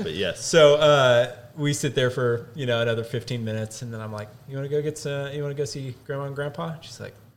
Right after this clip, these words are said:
Speaker 2: "Yeah." So we just took off, and it's like, "This is awesome." Like, this
Speaker 1: Yeah.
Speaker 2: was not a lights out hunt, but it was, like, what I needed, right?
Speaker 1: Yeah.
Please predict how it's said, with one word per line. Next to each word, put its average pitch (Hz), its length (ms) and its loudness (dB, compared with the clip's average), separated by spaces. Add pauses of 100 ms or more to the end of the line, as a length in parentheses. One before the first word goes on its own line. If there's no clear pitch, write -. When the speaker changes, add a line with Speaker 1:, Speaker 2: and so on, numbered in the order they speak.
(100)
Speaker 2:
"Yeah." 98 140 -18 (560)
So 117 240 -2
we 110 140 -4
just - 280 -14
took 123 160 -2
off, 107 280 -4
and 131 80 -12
it's 117 160 -10
like, 123 160 -2 (200)
"This 185 160 -2
is 117 80 -6
awesome." 101 400 -6
Like, 110 360 -10
this 170 140 -2
Speaker 1:
Yeah. 185 60 -2
Speaker 2:
was - 120 -6
not 139 160 0
a 117 40 -2
lights 110 280 -4
out 104 160 -6
hunt, 110 300 -10
but 113 120 -4
it 113 100 -4
was, 113 220 -10
like, 101 260 -8 (400)
what 113 220 -6
I 107 100 -6
needed, 104 400 -12
right? 113 300 -6 (140)
Speaker 1:
Yeah. 92 200 -4